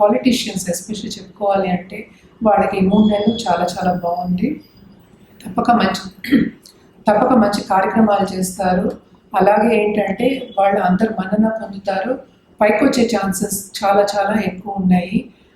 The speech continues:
అలాగే వీళ్ళకి కరేజ్ అనేది, బ్రేవరీ అనేది కూడా ఎక్కువ అవుతుంది. అందరూ సహకరిస్తారు వీళ్ళకి, చాలా బాగుంటుందని చెప్పుకోవాలన్నమాట.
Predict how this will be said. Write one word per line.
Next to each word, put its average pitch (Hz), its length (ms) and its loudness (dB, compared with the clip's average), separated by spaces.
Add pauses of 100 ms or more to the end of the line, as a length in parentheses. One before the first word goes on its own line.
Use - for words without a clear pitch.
(160)
అలాగే 220 420 4
వీళ్ళకి 208 300 2
కరేజ్ 254 480 2
అనేది, 185 520 0
బ్రేవరీ 220 340 -2
అనేది 185 360 0
కూడా - 160 -16
ఎక్కువ 220 380 -8
అవుతుంది. 190 680 -2 (560)
అందరూ 254 240 6
సహకరిస్తారు 220 840 2
వీళ్ళకి, 208 560 0 (520)
చాలా 220 200 6 (100)
బాగుంటుందని 196 640 0
చెప్పుకోవాలన్నమాట. 175 1080 -6